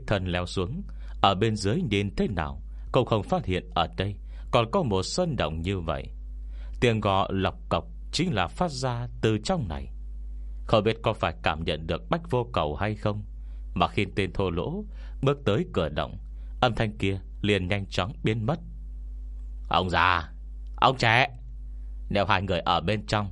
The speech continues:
thì đáp một câu đi, không tiện lên tiếng cũng được, hai người lại gõ hai cái nữa đi." Lần này, âm thanh bên trong hoàn toàn biến mất.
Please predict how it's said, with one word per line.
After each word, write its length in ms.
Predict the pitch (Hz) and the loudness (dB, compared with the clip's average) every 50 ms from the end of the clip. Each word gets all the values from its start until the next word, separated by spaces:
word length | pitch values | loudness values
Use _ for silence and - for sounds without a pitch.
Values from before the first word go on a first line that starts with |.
| - - - - - - | -8 -12 -12 -10 -8 0
thì 120 | - 110 98 | 0 2 6
đáp 200 | - 147 165 143 | 6 6 6 6
một 140 | 117 113 - - | 2 0 2 4
câu 200 | 143 156 170 143 | 6 6 6 8
đi, 100 | 123 156 175 101 85 - - - - - - - - - - - - - - - - | 8 6 6 6 2 -4 -10 -12 -12 -10 -10 -10 -10 -10 -10 -10 -10 -10 -10 -8 -2
không 320 | - 95 95 95 95 - | 2 2 2 2 2 0
tiện 180 | - 110 87 - | 0 0 2 2
lên 240 | 87 95 101 101 - | 2 0 0 0 0
tiếng 200 | - 113 127 123 | 0 0 0 2
cũng 220 | 131 170 175 135 92 | 2 2 2 2 2
được, 160 | 95 87 76 - - - - - - - - - - - | 0 0 0 -4 -10 -12 -12 -12 -10 -10 -10 -10 -8 -4
hai 240 | 233 208 208 214 208 | 0 0 2 2 4
người 200 | 190 139 113 92 | 4 4 4 4
lại 200 | 87 90 82 78 80 | 4 2 0 0 0
gõ 180 | 110 139 196 175 | 2 2 2 2
hai 200 | - 185 180 185 175 | 2 2 2 2 2
cái 140 | 156 165 185 | 2 2 2
nữa 200 | 170 180 220 214 | 4 4 4 4
đi." 140 | 180 180 214 170 101 80 85 - - - - - - - - - - - - - - - - - - | 6 6 6 4 4 0 -6 -10 -12 -12 -10 -10 -10 -10 -10 -10 -10 -10 -10 -10 -10 -10 -10 -8 -6
Lần 260 | - 82 78 78 76 76 | -4 -2 0 0 0 -2
này, 240 | 71 67 67 65 87 - - - - - - - - | -2 -4 -4 -8 -10 -12 -12 -12 -12 -12 -10 -2 0
âm 140 | 131 120 - | 2 2 4
thanh 180 | - 113 107 104 | 2 0 2 2
bên 160 | 110 104 104 | 2 0 2
trong 280 | - - 104 101 101 87 | 0 0 0 2 0 0
hoàn 280 | 92 90 87 85 85 | 0 0 -2 -2 -2
toàn 260 | 85 90 85 85 85 82 | -2 0 0 0 0 -2
biến 240 | 92 113 123 110 | -2 -2 -2 -2
mất. 140 | 113 165 202 | -2 -2 -4